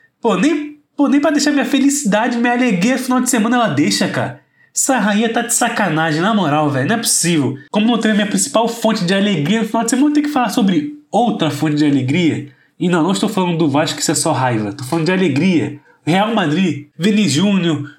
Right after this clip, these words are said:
Rodrigo, estão jogando um absurdo, estão jogando demais.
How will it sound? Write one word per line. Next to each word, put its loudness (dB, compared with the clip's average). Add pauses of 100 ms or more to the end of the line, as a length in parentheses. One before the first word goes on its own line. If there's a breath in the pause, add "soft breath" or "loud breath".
Rodrigo, 0 (280 loud breath)
estão 0
jogando 0 (120)
um 0
absurdo, 0
estão -2
jogando 0
demais. -2